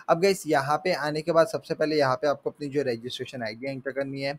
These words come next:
then यहाँ पे आप लोगों को जो अपना मंथ एंटर करना होगा, डेट एंटर कर देना है, and यहाँ पे आपको simply ईयर एंटर करना होगा। उसके बाद गाइस, यहाँ पे जो है आप लोग देख सकते हैं, आप लोगों को जो कैप्चा दिखाई देगा, simply वो कैप्चा आपको यहाँ पे एंटर करना है, सर्च पे क्लिक करना है, and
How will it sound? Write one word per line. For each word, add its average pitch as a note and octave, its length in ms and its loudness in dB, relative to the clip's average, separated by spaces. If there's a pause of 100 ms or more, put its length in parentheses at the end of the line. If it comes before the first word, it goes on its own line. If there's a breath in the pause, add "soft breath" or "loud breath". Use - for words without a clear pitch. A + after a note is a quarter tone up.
(380 soft breath)
then F3+ 240 2
यहाँ D3+ 280 4
पे E3 160 4
आप D3+ 220 4
लोगों D#3 200 2
को D3+ 120 -2
जो D3 180 0
अपना D3+ 200 -2
मंथ C#3+ 320 -4
एंटर D3 220 -4
करना D3 280 -2
होगा, D3 220 4
डेट C3+ 440 -2
एंटर C#3+ 240 -10
कर C#3+ 140 -2
देना D3 200 -6
है, D#3 80 -4
and D#3+ 100 -8
यहाँ B2+ 140 0
पे C3+ 120 -2
आपको C3+ 220 -2
simply C#3 400 -10 (260)
ईयर A#2+ 160 -2
एंटर G#2 380 -10
करना A2 220 -10
होगा। F#2 320 -8 (440 soft breath)
उसके C3 200 -2
बाद D#3 240 4
गाइस, D#3+ 240 2
यहाँ C3+ 340 0
पे D#3 100 -6
जो C#3+ 200 -4
है D3+ 80 4
आप C#3 200 0
लोग C#3+ 120 -4
देख C#3 140 -4
सकते C#3+ 140 -2
हैं, C#3 80 6
आप A#2+ 60 -6
लोगों C#3 120 2
को C#3 100 2
जो C#3 180 0
कैप्चा C3 280 -2
दिखाई C#3+ 240 0
देगा, C#3 160 2
simply C3+ 260 -8
वो C#3 160 2
कैप्चा C3 300 0
आपको C3 200 0
यहाँ C3 120 0
पे C3+ 160 -4
एंटर B2+ 220 -4
करना C3 260 -4
है, C3 60 0
सर्च B2+ 380 -4
पे C#3+ 60 -2
क्लिक C3+ 340 -12
करना C#3 200 -6
है, D3 300 -6
and D#3+ 120 -8